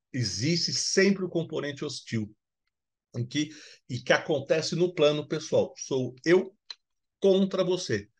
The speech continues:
Já esquecemos o projeto. Qualquer coisa que você disser, o que eu disser,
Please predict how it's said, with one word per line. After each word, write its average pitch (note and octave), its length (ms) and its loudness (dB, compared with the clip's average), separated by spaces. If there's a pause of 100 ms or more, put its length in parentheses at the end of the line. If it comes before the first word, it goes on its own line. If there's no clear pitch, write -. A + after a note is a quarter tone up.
(880)
Já B2 140 0
esquecemos D#3+ 580 0
o C#3+ 100 -6
projeto. G#2+ 520 0 (320)
Qualquer G#3+ 420 2
coisa D#3+ 260 4
que - 100 -14
você D3+ 180 -4
disser, C#3 260 2
o C3+ 100 2
que - 120 -6
eu D3 80 2
disser, C#3 420 4